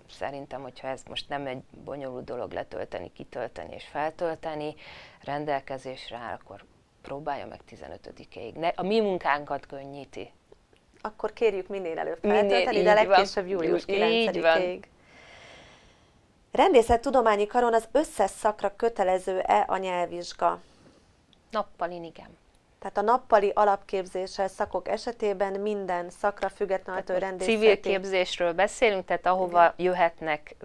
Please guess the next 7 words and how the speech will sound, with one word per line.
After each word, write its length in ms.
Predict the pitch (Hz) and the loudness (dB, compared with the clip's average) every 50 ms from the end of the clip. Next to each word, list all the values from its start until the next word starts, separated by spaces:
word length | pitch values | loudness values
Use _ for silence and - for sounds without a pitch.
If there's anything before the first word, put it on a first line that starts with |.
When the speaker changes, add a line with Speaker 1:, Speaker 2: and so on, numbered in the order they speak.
| - - - | -20 -20 -16
Speaker 1:
frissen 420 | - 160 170 - - - 160 143 | -12 -10 -10 -8 -8 -8 -8 -6
érettségizettek, 1160 | 143 139 135 143 135 135 - - 170 156 147 - 151 151 - 147 143 - - - - 131 127 - - - - - - - _ | -6 -4 -4 -4 -6 -6 -8 -10 -8 -8 -8 -10 -10 -8 -4 -6 -6 -6 -6 -4 -2 -2 -2 -2 -8 -20 -20 -20 -20 -20 _
oda 260 | - 156 156 143 135 | -6 -6 -6 -6 -6
mindenhova 640 | 143 156 147 135 127 113 101 - - - - - - - | -8 -8 -10 -10 -12 -12 -14 -14 -16 -18 -18 -18 -18 -18
kötelező, 580 | - 101 - - - - - - - - - - | -20 -20 -20 -20 -20 -20 -20 -20 -20 -20 -18 -18
igen. 100 | - - | -18 -18
Speaker 2:
Kötelező. 580 | - 196 208 208 208 - - 196 196 202 208 | -16 -14 -14 -14 -12 -12 -12 -12 -12 -14 -16